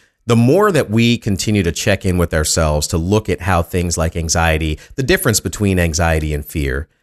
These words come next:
and how they react in the body, how they make us feel, how they feel emotionally in our mind, and then also physically in our body. When we're doubtful, when we're agitated, when we're living too far in the past or too far in the future, what that actually feels like, we become more aware of it.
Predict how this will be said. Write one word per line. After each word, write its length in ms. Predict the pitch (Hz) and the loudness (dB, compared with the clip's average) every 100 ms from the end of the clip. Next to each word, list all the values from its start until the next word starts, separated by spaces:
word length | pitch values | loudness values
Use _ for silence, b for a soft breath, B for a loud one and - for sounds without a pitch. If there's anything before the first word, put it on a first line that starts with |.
| _ | _
and 140 | 98 | -2
how 180 | 98 110 | 2 2
they 160 | 101 90 | 2 0
react 480 | 82 82 82 - - | 2 2 0 -4 -8
in 160 | 101 90 | -4 -2
the 60 | |
body, 340 | 73 73 69 78 | -2 -2 -2 -2
how 140 | 101 | -2
they 100 | 98 | -2
make 220 | 90 87 | -2 -2
us 120 | 87 - | -4 -6
feel, 440 | - 87 78 73 | -6 -4 -2 -2
how 160 | 87 98 | -4 -4
they 140 | 85 | -4
feel 540 | - - 107 95 85 b b b b _ 113 | -6 -6 0 0 0 b b b b _ 0
emotionally 600 | 104 101 107 107 98 95 | 4 4 2 0 2 2
in 80 | 90 | 2
our 80 | 85 | 0
mind, 400 | 90 90 92 87 | 2 2 0 0
and 140 | 87 | 0
then 100 | 85 | -2
also 340 | 80 90 - | -2 -2 0
physically 460 | 87 92 85 - 85 | -2 -2 -4 -4 -4
in 80 | 76 | -4
our 80 | 71 | -4
body. 460 | 69 65 67 78 _ _ - | -4 -6 -6 -10 _ _ -2
When 160 | 110 | 2
we're 80 | 110 | 2
doubtful, 640 | 92 92 98 - 92 92 | 2 0 0 0 0 2
when 160 | 90 95 | 0 0
we're 100 | 95 | 0
agitated, 800 | 85 92 95 - 92 87 85 82 | 0 -2 -2 -2 0 2 0 0
when 160 | 95 92 | -2 2
we're 320 | 87 85 82 _ _ | 2 0 -2 _ _
living 360 | 104 143 147 135 | 2 2 2 0
too 220 | - 117 | 0 -2
far 320 | - 104 98 | 2 2 4
in 80 | 95 | 2
the 80 | 87 | -2
past 480 | - 85 82 82 | -2 0 0 -2
or 100 | 78 | -6
too 240 | 80 - 104 | -8 -4 -4
far 240 | - 92 | 0 0
in 100 | 82 | 0
the 60 | 80 | -2
future, 400 | - 90 82 87 | -6 -8 -4 -4
what 280 | 92 151 165 | 0 -2 0
that 180 | 139 - | -4 -2
actually 420 | 85 92 - 90 | -4 -4 -4 -6
feels 400 | 78 87 90 90 | -4 -2 -2 0
like, 220 | 80 71 | -4 -4
we 60 | 113 | -4
become 260 | 117 123 107 | -4 -2 0
more 220 | 107 101 | 2 2
aware 360 | 73 80 90 | 0 0 2
of 120 | 71 - | 0 -4
it. 140 | - | -20